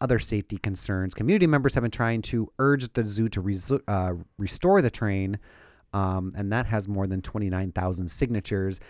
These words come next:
but it doesn't sound like they should get our, their hopes up, um, because Metro Council President Lynn Peterson, uh, took a pers-, uh, question asking about it, and she said, "In the next three years, probably no."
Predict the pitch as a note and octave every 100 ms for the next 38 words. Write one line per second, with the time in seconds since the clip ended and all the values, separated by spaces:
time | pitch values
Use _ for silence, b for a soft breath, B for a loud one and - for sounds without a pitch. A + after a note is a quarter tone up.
0 | b - G2 C3+ C#3 - B2+ B2 A2+ A2+
1 | G#2+ - G2+ G2 F#2+ F2+ - F#2 - D3
2 | - B2+ - - - _ _ _ _ -
3 | - G2 F#2+ F#2 G2 - A2 - A2 -
4 | A2+ - A#2+ - A2 - A#2+ G#2+ G#2+ G#2+
5 | - A2 F3 - G#3 F3 - C#3 C3+ C3
6 | b b b b G#2 F#2+ G2+ - A2+ -
7 | - A#2 - - G#2 F#2+ C3+ - A#2 A2
8 | G#2 - A2 - G#2 F#2+ F#2+ G2 F2+ G#2
9 | - F#2+ G2 G#2 A#2 - B2+ A#2+ A#2 A#2
10 | - B2 A#2+ A2 G#2+ G#2+ G#2 G2 G2